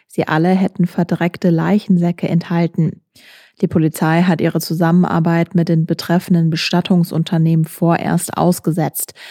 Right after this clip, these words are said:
erklärte eine Sprecherin des Polizeipräsidiums Koblenz. Die Zahl der Todesopfer durch das Hochwasser liegt in Rheinland-Pfalz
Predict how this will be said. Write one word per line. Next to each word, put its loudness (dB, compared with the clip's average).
erklärte 0
eine 2
Sprecherin 0
des 0
Polizeipräsidiums 0
Koblenz. -2
Die -2
Zahl 0
der 2
Todesopfer -2
durch 0
das -2
Hochwasser 0
liegt 0
in 0
Rheinland-Pfalz 0